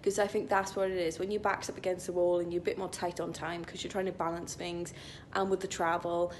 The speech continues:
and maybe the Wi-Fi's not that good on the train, then probably, you know, try and, like, prepare beforehand to just do stuff offline as such beforehand. So for d-, for example, now I'm like,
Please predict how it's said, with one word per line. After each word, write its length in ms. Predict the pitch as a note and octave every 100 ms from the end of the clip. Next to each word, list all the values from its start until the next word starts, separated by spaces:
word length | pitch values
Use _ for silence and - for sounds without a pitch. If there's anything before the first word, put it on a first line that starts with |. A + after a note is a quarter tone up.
| -
and 80 | G3
maybe 200 | F#3 F#3
the 100 | F#3
Wi-Fi's 560 | G#3 A3 G#3+ A3+ A3 A3
not 140 | A3
that 200 | G#3+ G#3
good 320 | A3 G#3 G#3
on 80 | F#3
the 60 | F3
train, 440 | - G#3+ G#3 G3+ G3 - -
then 140 | F#3
probably, 540 | - G3+ F#3+ F#3+ F#3 F#3
you 100 | F3
know, 140 | D#3+
try 200 | - F#3
and, 120 | F#3
like, 180 | F3 F3
prepare 300 | F3+ - G3
beforehand 640 | F#3 F3 F#3+ F#3 F#3 F#3+
to 100 | F#3
just 380 | F3+ F#3 G3 -
do 120 | F#3
stuff 440 | F3 - A#3 G#3 - - - - -
offline 840 | F3 F#3+ - - E3 E3+ B3 F4+ E4+ - - - - - -
as 100 | C4
such 520 | F4+ F4 - - - - -
beforehand. 400 | - F#3+ G3 G3
So 140 | F#3+
for 180 | F#3+ G3
d-, 140 | F#3+ - -
for 160 | - G3
example, 400 | - F3+ F3+ F3
now 260 | E3+ G3
I'm 140 | G#3+ F#3+
like, 160 | F3+